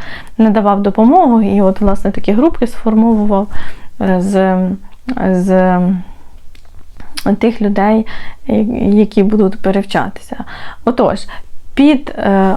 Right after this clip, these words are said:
о-, описом цього відео ви знайдете посилання на, е, статтю із переліку всіх цих курсів, що я назвала, і як це шукати. Обов'язково переходьте. Також під цим, е, відео ви можете знайти інформацію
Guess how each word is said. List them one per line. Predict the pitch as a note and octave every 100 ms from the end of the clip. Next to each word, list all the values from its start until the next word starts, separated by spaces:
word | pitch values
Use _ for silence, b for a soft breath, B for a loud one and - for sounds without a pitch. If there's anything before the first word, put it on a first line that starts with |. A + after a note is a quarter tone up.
| -
о-, | - G3+ G3+ G3 G3 -
описом | - B3 A3 - G#3
цього | - G3+ A3+
відео | G#3+ C4+ A3 F3+
ви | G3+ A#3+
знайдете | B3 A#3 G#3+ F#3+
посилання | - A3 - A3 A#3 G#3+
на, | G3+ G3 F#3 B B B B - - G3 F#3+ F#3
е, |
статтю | F#3 - B3+ B3+ - B3 A3 B3+ E4 - -
із | -
переліку | - A3+ A#3 A3+ A#3 G#3+
всіх | - A#3
цих | - -
курсів, | - A#3 A3
що | - A3
я | A3
назвала, | G#3+ G#3 G#3+ G#3+ G#3
і | G#3
як | G#3 -
це | -
шукати. | G#3+ A3+ A3 G#3 G#3+ - B B B B B B
Обов'язково | A3+ A3 G#3+ G#3+ A3 G#3
переходьте. | - G3 - G3 G#3
Також | - A#3+ A#3+
під | - G#3
цим, | - G#3 G3+
е, | A3+ G3 G3
відео | G3+ A3 G#3+
ви | G3 A#3+
можете | A3 F#3+ G3+ G3
знайти | G3+ G3+ G#3+
інформацію | G3+ - A3 G3+ G3 -